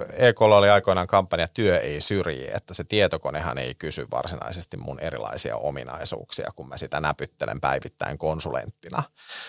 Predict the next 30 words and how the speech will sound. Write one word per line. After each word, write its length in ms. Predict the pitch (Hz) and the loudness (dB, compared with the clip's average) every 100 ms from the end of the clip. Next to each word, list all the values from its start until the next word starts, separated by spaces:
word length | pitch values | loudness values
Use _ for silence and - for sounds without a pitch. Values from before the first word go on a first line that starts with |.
| - - | -14 -6
Mutta, 460 | 78 - - 67 | -6 -4 -2 -2
mutta 320 | - 82 82 80 | -2 -6 -4 -2
myöskin 380 | 78 73 76 | -2 -2 -4
sitten 260 | 71 - 73 | -8 -6 -4
se, 180 | 80 71 | 0 0
että 220 | 73 73 | 0 -4
me 200 | 71 57 - _ _ | -4 -6 -10 _ _
pystytään 560 | 92 80 80 82 73 76 | -8 -6 -4 0 0 0
olemaan, 540 | 85 80 76 67 73 - _ _ _ | 0 0 0 -2 -6 -12 _ _ _
tämä 100 | - | 0
on 80 | 113 | 2
ehkä, 220 | 135 151 127 - | 4 4 2 -2
sopii 400 | - 151 139 107 | 2 4 6 4
hyvin 220 | 123 113 | 4 2
tähän 220 | 95 95 | 2 4
aikaan, 440 | 95 104 90 78 78 | 6 6 4 0 0
kun 140 | 78 | -4
nyt, 200 | 80 - - | -8 -8 -12
nyt 160 | 90 82 | -8 -6
on 100 | 80 | -6
puhuttu 300 | 82 78 - | -6 -8 2
paljon 300 | 87 82 76 | 4 4 0
siitä, 280 | 80 76 | -2 -2
että 200 | 67 - - _ | -2 -4 -16 _
kuuluuko 360 | 90 87 78 82 | -4 -2 -2 2
politiikkaan 680 | 104 90 73 67 - 71 85 | 4 4 -2 -10 -8 -8 -6
empatia, 600 | 85 82 - - 65 64 | -4 -2 -2 -2 -6 -6
josta 280 | 73 - 80 | -4 -6 -2
mä 120 | 82 | -2
olen 280 | 73 76 | 0 -2